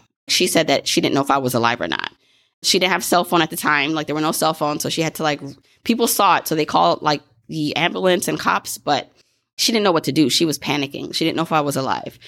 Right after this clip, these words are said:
Now, you know, eventually, obviously, I am alive, thank God.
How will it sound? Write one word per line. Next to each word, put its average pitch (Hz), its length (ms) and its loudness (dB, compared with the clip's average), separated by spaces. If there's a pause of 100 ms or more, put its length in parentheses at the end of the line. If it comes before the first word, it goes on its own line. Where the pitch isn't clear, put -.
(320)
Now, 139 420 0
you 175 100 2
know, 131 160 -2
eventually, 214 480 0
obviously, 165 380 0
I 131 80 2
am 156 300 2
alive, 143 340 0
thank 170 180 -2
God. 143 340 -2